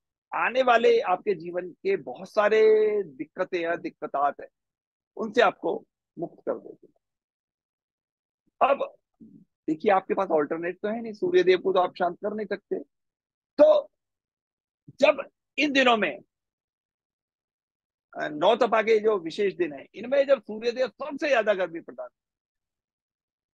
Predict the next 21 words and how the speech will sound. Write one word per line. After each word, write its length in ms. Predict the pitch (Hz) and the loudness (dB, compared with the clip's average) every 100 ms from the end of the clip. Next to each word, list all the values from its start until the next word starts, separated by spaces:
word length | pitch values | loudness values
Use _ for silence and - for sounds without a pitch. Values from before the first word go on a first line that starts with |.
| _ - | _ -4
या 120 | 226 | -2
सूर्य 340 | 226 214 226 233 | 0 -2 2 4
देव 220 | 226 214 | 4 0
की 100 | 226 | 0
जब 160 | 220 | -2
से 120 | 214 220 | -2 -4
सबसे 220 | 240 240 | -4 0
ज्यादा 260 | 269 262 | 2 2
तपिश 680 | 254 - - 339 - - - _ _ _ _ 143 | 0 -4 0 2 0 -4 -16 _ _ _ _ -12
होती 240 | 143 143 | -10 -8
है, 120 | 120 - _ _ _ _ _ _ _ _ | -10 -12 _ _ _ _ _ _ _ _
तो 340 | 294 302 302 - _ _ _ _ _ _ _ | 0 2 0 -8 _ _ _ _ _ _ _
इन 160 | 311 370 | -12 -6
नौ 180 | 254 202 | -4 -2
दिनों 260 | 180 151 | -4 -8
में 200 | 139 127 - _ _ _ 190 | -14 -18 -20 _ _ _ -6
आपको 500 | 214 - 220 220 220 - _ _ _ _ _ _ _ _ _ _ _ _ | -4 -4 0 0 0 -8 _ _ _ _ _ _ _ _ _ _ _ _
कोशिश 380 | 240 - 320 - | -10 -6 -6 -2
करनी 280 | 226 160 | -4 -4
चाहिए 400 | 131 127 120 - - _ _ _ _ _ _ _ _ _ - | -12 -14 -14 -14 -20 _ _ _ _ _ _ _ _ _ -2
कि 160 | 233 | -2